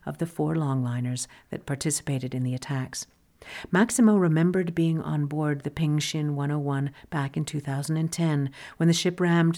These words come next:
the Indonesian fishing vessel. He recounted how that ship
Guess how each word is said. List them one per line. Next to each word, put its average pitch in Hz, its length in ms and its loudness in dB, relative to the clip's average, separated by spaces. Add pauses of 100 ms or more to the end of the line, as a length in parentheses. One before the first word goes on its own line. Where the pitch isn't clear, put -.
the 165 120 -2
Indonesian 165 600 2
fishing 151 360 -4
vessel. 135 380 -6 (560)
He 185 120 4
recounted 170 560 2
how 147 200 0
that 156 280 -2
ship 170 360 -4